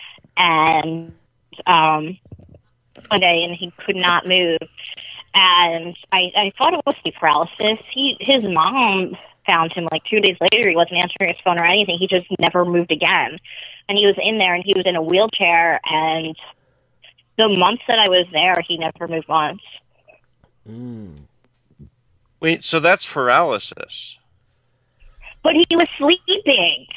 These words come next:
Speaker 1: and he woke up, and he couldn't move. That's all. I just felt it pertained to what you guys were saying.
Speaker 3: Sorry, there's this weird effect 'cause you're, like, right next to me, and I'm hearing this in
Speaker 1: I'm
Speaker 3: delay.
Speaker 1: fucking not. I'm on the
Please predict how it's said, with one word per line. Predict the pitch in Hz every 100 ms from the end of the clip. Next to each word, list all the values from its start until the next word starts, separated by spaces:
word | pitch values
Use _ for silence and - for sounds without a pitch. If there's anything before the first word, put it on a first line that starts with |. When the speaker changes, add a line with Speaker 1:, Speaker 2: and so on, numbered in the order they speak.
| - _ _ -
Speaker 1:
and | 277
he | 311
woke | 247 294 269 -
up, | - 247
and | 247
he | 247
couldn't | - 254 247
move. | 247 330 262 - - - - -
That's | 359 - -
all. | 202 220 262
I | 294
just | 320 -
felt | 330 -
it | 330
pertained | 339 349 330 330
to | 330
what | 302
you | 294
guys | 302 302
were | 294 320 330
saying. | 190 147 - 104 - _ _ -
Speaker 3:
Sorry, | - 120
there's | 120 123 123
this | 131 123
weird | 120 127 131 123
effect | - 123 117 _ _ -
'cause | 113
you're, | 113 113
like, | 113 -
right | 107 110
next | 107 101 -
to | 127
me, | 123 123 131 - - - _
and | - 104
I'm |
hearing | 104 107 107 107
this | 104 -
in | - -
Speaker 1:
I'm | -
Speaker 3:
delay. | 104 -
Speaker 1:
fucking | - - 294
not. | 208 196 254
I'm | 339
on | 359
the | 415